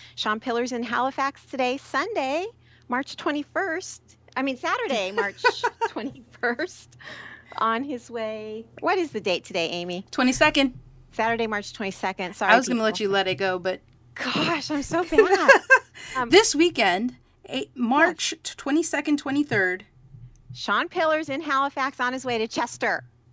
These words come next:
Speaker 1: Yay! Uh, so the Haven crew's getting, uh, getting together in Chester to start season five. It's my understanding the cast doesn't actually report till the end of the month, um, maybe, like, April twenty-first, around,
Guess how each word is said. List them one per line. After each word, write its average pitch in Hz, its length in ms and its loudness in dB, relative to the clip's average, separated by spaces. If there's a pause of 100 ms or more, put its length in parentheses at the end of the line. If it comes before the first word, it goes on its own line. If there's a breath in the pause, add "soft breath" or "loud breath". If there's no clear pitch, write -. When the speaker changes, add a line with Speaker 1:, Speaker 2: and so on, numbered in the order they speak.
(200)
Speaker 1:
Yay! 392 760 2 (880 loud breath)
Uh, 233 220 -2
so 254 200 -2
the 240 80 0
Haven 320 340 0
crew's 370 500 -2
getting, 240 480 -2
uh, 202 420 0 (220)
getting 247 200 -2
together 240 340 0
in 247 80 -6
Chester 233 400 -6
to 214 80 -8
start 202 320 -4
season 240 320 -8
five. 196 340 0 (360 loud breath)
It's 269 200 -4
my 311 140 0
understanding 320 560 -2
the 233 100 -2
cast 262 600 -4
doesn't 285 240 -4
actually 269 340 -4
report 254 400 -4
till 233 220 -2
the 208 120 -4
end 220 140 -2
of 233 60 -4
the 247 60 -2
month, 240 380 -4
um, 190 500 -2 (280)
maybe, 214 260 -2
like, 185 380 -2
April 196 800 0
twenty-first, 202 800 -6
around, 185 400 -6